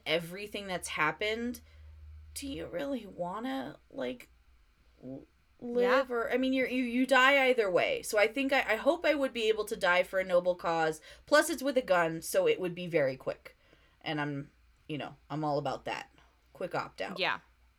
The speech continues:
Speaker 1: What about you?
Speaker 2: It's a good point. Um, I would also like to think that I would be self-sacrificing, but I, I think I would be so angry in that scene
Speaker 1: Mm-hmm.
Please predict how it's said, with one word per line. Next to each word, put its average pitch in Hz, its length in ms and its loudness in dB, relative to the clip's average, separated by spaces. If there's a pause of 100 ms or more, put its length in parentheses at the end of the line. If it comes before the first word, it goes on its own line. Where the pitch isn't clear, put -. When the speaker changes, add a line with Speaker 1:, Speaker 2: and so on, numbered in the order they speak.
(480)
Speaker 1:
What 170 100 -2
about 135 160 0
you? 120 100 -4
Speaker 2:
It's - 80 -8
a 214 60 -8
good 233 180 0
point. 165 480 -8 (840)
Um, 220 420 6 (220)
I 233 160 12
would 285 160 4
also 208 380 2
like 175 280 0
to 180 100 -4
think 170 340 -8
that 233 140 -4
I 254 160 0
would 277 180 -6
be 285 140 -8
self-sacrificing, 294 1120 -6
but 202 100 0
I, 202 140 6 (260)
I 196 160 4
think 202 260 -4
I 208 140 0
would 190 100 -2
be 175 120 -6
so 156 560 -6
angry 143 720 -10 (560)
in 175 140 -2
that 160 220 0
scene 175 400 -6
Speaker 1:
Mm-hmm. 165 540 -4